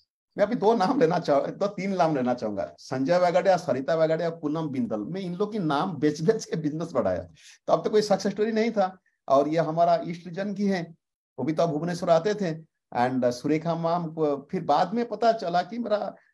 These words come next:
uh, सुरेखा मा-, सुरेखा मैम का मैं ग्रुप से हूँ। And, uh, दोस्तों, मैं आपको यही मैसेज देना चाहता हूँ,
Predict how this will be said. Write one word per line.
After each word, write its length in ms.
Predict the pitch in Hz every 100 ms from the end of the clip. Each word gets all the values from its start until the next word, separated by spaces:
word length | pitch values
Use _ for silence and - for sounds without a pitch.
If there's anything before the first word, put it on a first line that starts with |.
| _ _
uh, 160 | 131 131
सुरेखा 400 | 131 180 202 185
मा-, 240 | 180 160
सुरेखा 380 | 156 160 175 185
मैम 220 | 165 160
का 100 | 160
मैं 180 | 156 147
ग्रुप 160 | 120 127
से 140 | -
हूँ। 220 | 147 208 196 - _ _ -
And, 280 | 123 131 127
uh, 380 | 117 110 - - _ -
दोस्तों, 240 | 233 294
मैं 60 | 277
आपको 160 | 269
यही 100 | 269
मैसेज 240 | 202 185 196
देना 180 | 190
चाहता 340 | 175 123 101 135
हूँ, 160 | 226